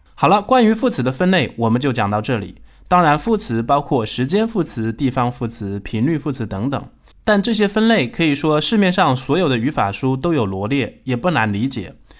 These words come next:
所以我就不在这里赘述了。最后再补充一下副词的比较级。副词和形容词一样，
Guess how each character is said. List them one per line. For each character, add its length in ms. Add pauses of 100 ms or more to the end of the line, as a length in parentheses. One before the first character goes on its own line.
所 160
以 80
我 180
就 160
不 140
在 160
这 100
里 160
赘 220
述 180
了。 180 (440)
最 160
后 240
再 180
补 200
充 180
一 60
下 240
副 180
词 140
的 120
比 160
较 200
级。 340 (380)
副 160
词 180
和 160
形 160
容 100
词 200
一 160
样， 260